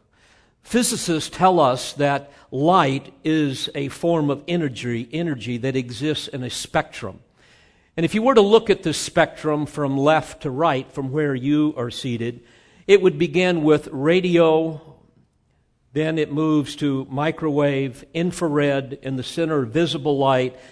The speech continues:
then you have ultraviolet and X-ray and gamma rays. And right in the middle of all of that is just this very small portion of visible light,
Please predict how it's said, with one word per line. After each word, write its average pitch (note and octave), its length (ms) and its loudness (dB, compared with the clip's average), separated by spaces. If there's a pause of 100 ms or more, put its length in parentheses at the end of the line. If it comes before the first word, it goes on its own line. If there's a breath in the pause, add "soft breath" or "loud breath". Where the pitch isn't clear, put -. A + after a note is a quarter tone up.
(120 loud breath)
then D3 140 -4
you C#3+ 100 0
have B2 320 -4
ultraviolet C#3+ 1500 -2 (520 soft breath)
and C3+ 480 -4
X-ray C3+ 680 -4
and A#2+ 220 -8
gamma A#2+ 320 -4
rays. G2+ 340 -10 (1160 soft breath)
And E3 240 0
right A#3+ 260 8
in B3+ 120 4
the B3 40 4
middle G#3+ 340 4
of C#3+ 100 0
all D3 200 4
of A#2+ 100 -2
that B2+ 300 0
is C#3 180 -4
just - 360 -6 (680)
this - 480 -8
very F#3+ 440 2
small F3+ 500 0
portion B2+ 680 -2
of A2+ 120 -8
visible C#3+ 480 -2
light, G#2+ 360 -2